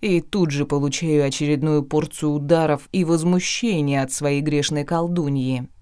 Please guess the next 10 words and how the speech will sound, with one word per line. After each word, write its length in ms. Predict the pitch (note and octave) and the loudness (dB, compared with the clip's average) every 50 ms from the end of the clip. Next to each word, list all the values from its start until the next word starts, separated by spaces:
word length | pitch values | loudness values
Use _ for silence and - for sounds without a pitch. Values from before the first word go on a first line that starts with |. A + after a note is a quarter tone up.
| - - - - | -20 -20 -6 -2
"Не 260 | G#3 G3+ G3+ G3+ G3+ | 0 2 4 4 2
смей! 680 | G3 - - G#3 G3 F3+ E3 E3 D#3 - - - - - _ - - - - | 2 2 2 2 4 4 2 0 -2 -6 -10 -12 -14 -20 _ -20 -20 -16 -8
Сними 500 | - - A#3 A3+ G#3 G#3 G#3 G#3 G#3 G3 | -4 0 2 4 4 4 4 4 2 2
свои 280 | - E3+ D#3+ D#3+ D#3+ | 2 2 2 2 2
долбаные 520 | D3+ D#3 E3 D#3+ D#3 D#3+ E3 E3 D#3+ D#3+ D3+ | 2 2 2 2 2 2 2 2 0 0 2
перчатки, 600 | - E3+ E3 - - - G3 F#3+ F#3 - - - | 0 0 0 0 -2 0 0 0 0 -2 -6 -2
если 260 | E3+ E3+ E3+ - E3+ | -2 -2 0 0 -2
хочешь 320 | E3+ - F3+ E3+ F3+ E3 - | -2 -2 -2 -2 -2 -4 -2
касаться 520 | - F#3 F#3 - - D#3+ D#3 - - D#3+ | -2 -2 0 0 0 0 -2 -2 -4 -2
меня!" 420 | D#3 D#3 D#3 D#3+ D#3+ D#3+ D#3 D#3 | -2 -2 -2 -2 -2 -4 -4 -6